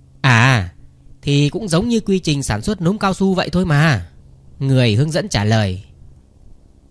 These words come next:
"Sau cứ bốn cái bao cao su thì chúng tôi lại chọc một cái có lỗ. Nhưng như thế thì không tốt gì cho bao cao su."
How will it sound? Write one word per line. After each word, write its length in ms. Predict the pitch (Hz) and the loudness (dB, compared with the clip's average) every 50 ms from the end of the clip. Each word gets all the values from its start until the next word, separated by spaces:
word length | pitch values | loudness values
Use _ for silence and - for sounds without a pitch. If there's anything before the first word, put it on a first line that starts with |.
| - - _ _ - - - | -20 -20 _ _ -20 -20 -20
"Sau 380 | - - - 170 165 165 160 156 | -16 -8 -4 -2 0 0 0 -2
cứ 200 | - - 170 175 | -2 -2 -2 0
bốn 200 | 156 160 214 233 | 2 2 2 0
cái 100 | - 240 | -2 -2
bao 180 | 196 170 160 - | -2 -2 -2 -2
cao 140 | 160 160 | -4 -6
su 460 | 156 - 175 165 170 170 147 101 95 - - _ _ _ - _ _ _ | -4 -2 0 0 2 0 0 -4 -6 -10 -16 _ _ _ -20 _ _ _
thì 280 | - 143 131 123 117 110 | -2 0 2 2 2 2
chúng 160 | - 135 170 | 0 -4 -6
tôi 220 | - 175 165 160 156 | -4 -2 -2 0 0
lại 520 | 143 135 - - 107 107 107 98 98 - - - - - - _ _ _ - - - - | 0 0 -2 -2 -2 -2 -2 -4 -6 -8 -12 -20 -20 -20 -20 _ _ _ -20 -20 -6 0
chọc 260 | - 143 - - - | 0 0 0 0 -4
một 160 | 110 - - | -6 -4 -2
cái 140 | 113 131 151 | -4 -4 -2
có 120 | - 180 | 0 0
lỗ. 400 | 190 190 - - 262 262 220 - - _ _ _ _ - _ _ _ _ _ _ - - - - - _ _ _ _ _ _ - - - _ _ _ _ _ | 0 2 2 4 2 2 2 -2 -8 _ _ _ _ -20 _ _ _ _ _ _ -20 -20 -20 -20 -20 _ _ _ _ _ _ -20 -20 -20 _ _ _ _ _
Nhưng 300 | 185 185 196 196 202 196 | 0 0 2 2 2 -2
như 140 | 196 196 185 | -2 -2 -2
thế 220 | - 190 214 247 - | -2 -2 -4 -4 -4
thì 400 | - 170 151 147 147 147 147 143 | -2 -2 0 0 0 -2 -2 -4
không 200 | - - 202 190 | -6 -6 -8 -6
tốt 220 | - 240 254 - | -4 -4 -4 -4
gì 220 | - 156 156 151 139 | -2 0 0 0 0
cho 120 | 180 180 | -2 -2
bao 160 | 180 190 190 | -2 -2 -2
cao 120 | - 202 196 | -2 -4 -2
su." 400 | - 202 208 226 208 139 101 | 0 0 0 2 0 -2 -4